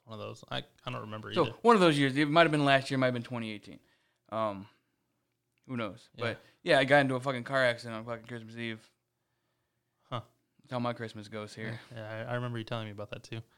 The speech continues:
Speaker 1: Um, well, hell, I mean, uh, Christmas three years ago, that's when, uh, that's when our, our car broke down on the highway. Well, it wasn't on the highway. We were at a rest stop. Our car broke down in Ohio,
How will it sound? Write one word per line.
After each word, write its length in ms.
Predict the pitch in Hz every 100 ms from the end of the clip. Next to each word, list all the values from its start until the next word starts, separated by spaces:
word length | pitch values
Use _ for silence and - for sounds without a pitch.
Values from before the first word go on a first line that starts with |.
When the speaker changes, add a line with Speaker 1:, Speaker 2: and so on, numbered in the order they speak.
| _ _ _
Speaker 1:
Um, 400 | 135 131 120 110 - _ _
well, 80 | 131
hell, 200 | 151 147
I 40 | 127
mean, 320 | 135 131 117
uh, 420 | 127 123 117 - - - _ _ -
Christmas 920 | 147 - 143 139 135 127 - - - _ _ _ _ _ _
three 200 | 147 196
years 300 | 139 117 120
ago, 280 | 120 127 139 _ _ _ _ _ _
that's 240 | 123 123 -
when, 160 | 123
uh, 280 | 117 117 113 - _ _ _ _ _
that's 160 | 127 -
when 140 | 120
our, 140 | 113 -
our 140 | 123
car 160 | 139 120
broke 240 | 113 110
down 160 | - 117
on 80 | 113
the 60 |
highway. 340 | 113 131 117 131 - _ _ _ -
Well, 240 | 110 107
it 60 | 120
wasn't 220 | 123 113
on 120 | 113
the 60 | 104
highway. 280 | 104 104 107
We 60 |
were 120 | 113
at 80 | 110
a 160 | 104 104 _ _
rest 200 | - 110
stop. 240 | - 98 98
Our 100 | 123
car 160 | - 107
broke 220 | 107 104
down 220 | 107 107
in 80 | 104
Ohio, 220 | 110 117